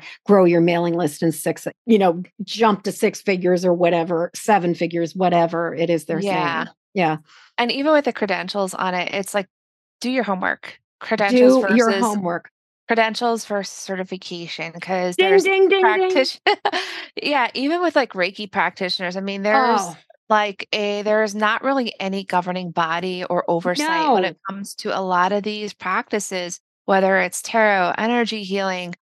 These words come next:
Speaker 2: all these funky modalities, which is basically someone putting their special label on what they do. It's, you have to do your homework on it. And so, yeah, so that's the second thing is, like, make sure I <laughs> say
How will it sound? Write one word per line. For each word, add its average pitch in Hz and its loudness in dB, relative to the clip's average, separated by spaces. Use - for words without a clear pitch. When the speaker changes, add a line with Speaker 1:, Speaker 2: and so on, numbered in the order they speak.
Speaker 2:
all 233 6
these 233 -6
funky 240 -2
modalities, 196 -2
which 190 -4
is 185 -8
basically 185 -2
someone 196 -2
putting 202 0
their 196 0
special 185 -4
label 190 -2
on 180 -2
what 196 2
they 196 -2
do. 180 -2
It's, 196 -4
you 208 -4
have 190 -2
to 220 -8
do 185 -4
your 196 -4
homework 185 0
on 170 0
it. - -8
And 190 -2
so, 190 -2
yeah, 190 -4
so 208 -4
that's 240 0
the 381 2
second 381 -2
thing 233 -2
is, 208 -12
like, 208 -2
make 208 -6
sure 214 0
I 185 0
<laughs> - -
say - -2